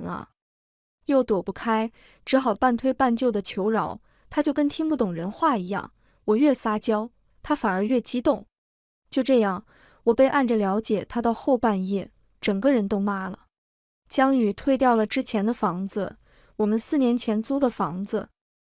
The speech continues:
原来我离开后，他就出任务去了，一走就是一年，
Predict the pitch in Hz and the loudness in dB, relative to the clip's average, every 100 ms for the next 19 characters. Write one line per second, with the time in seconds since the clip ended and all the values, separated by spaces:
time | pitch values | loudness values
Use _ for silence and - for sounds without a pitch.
0 | _ _ - 262 320 277 196 202 - 262 | _ _ -2 2 4 2 0 -4 -2 -2
1 | 262 254 214 214 _ _ _ - 254 247 | 0 0 0 -4 _ _ _ -4 -2 -2
2 | - 262 254 214 185 - 214 - - _ | -2 0 0 0 -4 -4 -4 -6 -16 _
3 | _ - 285 - 190 196 220 220 214 220 | _ -6 -4 -2 -2 -2 -4 -2 -2 -2
4 | 196 175 - | -2 -6 -10